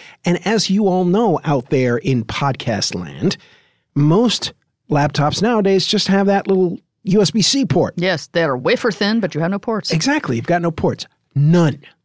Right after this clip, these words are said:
Speaker 1: So obviously you can go the dongle route or you can get a dock, which is what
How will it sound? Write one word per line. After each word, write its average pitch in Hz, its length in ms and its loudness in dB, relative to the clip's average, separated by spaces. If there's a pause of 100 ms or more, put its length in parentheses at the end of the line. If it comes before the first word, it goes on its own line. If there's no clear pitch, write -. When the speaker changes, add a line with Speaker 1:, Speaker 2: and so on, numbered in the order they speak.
(460)
Speaker 1:
So 208 380 2
obviously 170 640 2
you - 160 2
can 139 140 0
go 120 120 2
the 117 100 -4
dongle 202 480 2
route 143 260 2 (500)
or 214 420 4
you 170 160 -4
can 202 120 2
get 196 140 2
a 208 40 2
dock, 247 520 -2 (300)
which 156 220 2
is 151 200 0
what 170 160 0